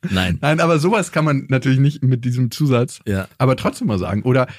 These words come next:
Speaker 2: mal anfassen, wenn du an ihr vorbeiläufst. Ich will dir nicht Tipps geben, wie Sex
Speaker 1: Mhm.
Speaker 2: lebendig sein kann in einer langjährigen Partnerschaft.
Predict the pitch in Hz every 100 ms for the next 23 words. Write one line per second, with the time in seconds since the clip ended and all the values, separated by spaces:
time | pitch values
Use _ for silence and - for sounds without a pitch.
0 | _ 139 151 - 117 110 110 113 113 -
1 | - 123 123 127 120 131 98 101 123 131
2 | 160 151 151 202 - - - - 180 -
3 | 147 123 117 117 123 123 - 147 160 -
4 | - - 110 123 131 139 156 135 117 113
5 | 113 117 117 120 117 117 127 127 120 113
6 | 117 - - 156 123 110 117 139